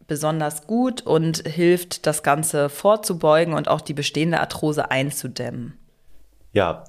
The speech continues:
Speaker 2: vielleicht kannst du dir das schon denken, wenn du hier schon länger zuhörst. Das ist natürlich die antientzündliche Ernährung, eigentlich die Allzweckwaffe gegen alles, was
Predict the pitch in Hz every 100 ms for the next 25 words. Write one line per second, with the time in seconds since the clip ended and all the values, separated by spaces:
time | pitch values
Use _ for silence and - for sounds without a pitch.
0 | - - 127 131 139 143 131 127 113 -
1 | 98 107 127 98 98 92 87 87 82 -
2 | 90 87 82 76 - 95 90 92 - 85
3 | 78 80 - 82 - 80 69 87 87 -
4 | 87 92 - 82 80 76 - 87 80 -
5 | 80 80 85 98 113 110 117 - - 85
6 | - - 87 - 92 - - 87 - 87
7 | 82 90 85 85 - - - - - 90
8 | 85 82 85 110 113 - 80 - - -